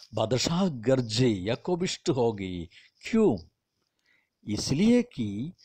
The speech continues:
अपना राजमहल राज्य के आधी लोगों से भरा था, आधी लोगों से भरा था। अभी देखिए, लोगों को कौन लाया था,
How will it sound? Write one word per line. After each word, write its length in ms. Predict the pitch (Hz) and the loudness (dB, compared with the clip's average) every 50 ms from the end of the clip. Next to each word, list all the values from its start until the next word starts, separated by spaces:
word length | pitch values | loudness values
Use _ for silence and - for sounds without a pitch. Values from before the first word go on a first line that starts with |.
| _ _ _ - | _ _ _ -14
अपना 360 | 113 - - 123 127 131 131 | -10 -6 -4 -2 -2 0 0
राजमहल 800 | 120 117 113 110 123 123 127 127 110 160 175 190 185 175 147 101 | 0 -2 -2 -2 -4 -4 -2 -2 -2 0 0 0 0 -2 -4 -6
राज्य 400 | 101 95 98 101 92 92 110 123 | -6 -6 -6 -8 -8 -4 -4 -4
के 400 | 117 - _ - 139 156 190 214 - _ - - - - - - | -4 -6 _ -2 0 0 0 0 -4 _ -20 -20 -20 -20 -14 -10
आधी 580 | 98 98 101 104 104 95 90 - - 185 220 220 | -6 -4 -2 -2 -4 -4 -2 0 2 4 4 4
लोगों 460 | 190 185 170 151 139 139 131 127 123 | 4 4 4 4 2 0 0 0 -2
से 400 | 107 - - 123 120 123 127 151 | -6 -4 0 2 2 2 2 0
भरा 580 | 143 113 107 98 - - 107 95 95 92 92 87 | -2 -6 -12 -14 -8 -6 -4 -2 -2 -2 -4 -6
था, 500 | 85 - - 98 87 82 78 78 82 - _ _ _ _ _ _ - - _ _ _ _ - | -8 -6 -4 -4 -4 -4 -6 -10 -14 -20 _ _ _ _ _ _ -20 -20 _ _ _ _ -10
आधी 560 | 92 87 87 87 87 82 - - - 175 185 | -10 -8 -8 -8 -10 -8 -6 -4 -2 0 0
लोगों 460 | 170 170 160 147 131 143 139 139 143 | 2 2 2 2 0 -2 -4 -4 -6
से 360 | 131 - - 165 165 202 233 - _ _ _ _ _ _ _ _ _ _ _ 117 | -10 -8 -4 -2 -2 -2 -2 -6 _ _ _ _ _ _ _ _ _ _ _ -4
भरा 340 | 113 117 107 98 87 85 82 | -2 -2 0 -2 -2 -4 -6
था। 520 | - - - - 82 - - - _ _ _ _ _ _ _ _ _ _ _ _ _ _ _ _ _ _ _ _ _ _ _ _ _ _ _ _ _ _ _ _ _ _ _ _ _ _ _ _ _ _ _ _ _ _ _ _ _ _ _ _ _ _ _ _ _ _ _ _ _ _ _ - | -10 -12 -10 -10 -10 -10 -14 -18 _ _ _ _ _ _ _ _ _ _ _ _ _ _ _ _ _ _ _ _ _ _ _ _ _ _ _ _ _ _ _ _ _ _ _ _ _ _ _ _ _ _ _ _ _ _ _ _ _ _ _ _ _ _ _ _ _ _ _ _ _ _ _ -10
अभी 140 | 104 107 | -8 -6
देखिए, 520 | 92 104 110 107 - - 214 233 247 - _ _ _ _ _ _ - | -4 -2 -4 -4 -2 -2 -2 -2 -2 -4 _ _ _ _ _ _ -4
लोगों 520 | 107 107 107 113 113 104 123 151 185 196 190 | 0 2 2 2 2 0 0 0 0 2 2
को 140 | 208 202 | 2 2
कौन 520 | 202 - - - 104 101 107 135 165 175 180 | 2 -2 -6 -8 -6 -4 -2 -2 -2 0 0
लाया 340 | 190 190 196 202 208 208 196 | 0 0 0 0 0 -2 -4
था, 360 | - - - 254 262 - | -6 -8 -8 -8 -10 -10